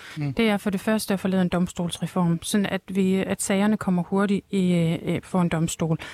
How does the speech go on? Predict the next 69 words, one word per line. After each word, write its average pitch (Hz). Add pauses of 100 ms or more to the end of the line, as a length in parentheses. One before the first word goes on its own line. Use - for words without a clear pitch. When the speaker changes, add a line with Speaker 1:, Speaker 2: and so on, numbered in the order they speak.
Speaker 1:
Ja. 151
Speaker 2:
Det, -
det 233
er 214
simpelthen 233
ikke 214
rimeligt, 240
hverken 277
over 254
for 208
gerningsmand 226
eller 185
for 185
offer. 226
Nu 208
er 233
jeg 226
mest 233 (120)
på -
offerets, 208
øh, 180
side, 240
men, 226 (320)
men 233
det 269
er 262
simpelthen 285
ikke 277
rimeligt, 262
at 196
man 220
skal 208
vente 226
så 247
længe 233
for 226
at 185
få 208
en, 185
øh, 175 (420)
en 208
sag 214
for 165
retten. 175
Så -
det 269
skal -
vi 220
have 196
forhandlet, 196
og -
der 202
skal -
vi 202
have 190
lavet 190
en 180
lang 208 (200)
plan, 185
for -
det 196
er 196
ikke 190
Speaker 1:
Mm. 202
Speaker 2:
noget, 196
vi 208
fikser -
Speaker 1:
Mm. 127
Speaker 2:
overnight. 175